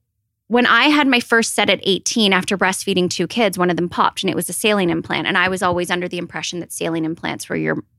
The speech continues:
the, the safest of implants. And a lot of women are given that kind of information.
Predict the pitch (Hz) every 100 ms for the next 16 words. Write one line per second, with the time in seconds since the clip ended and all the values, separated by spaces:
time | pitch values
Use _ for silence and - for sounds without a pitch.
0 | _ 208 175 - 180 - 196 165 160 -
1 | - 156 156 156 151 - - 185 180 175
2 | 170 165 160 - 156 160 160 156 160 147
3 | - - 160 156 143 160 160 165 - -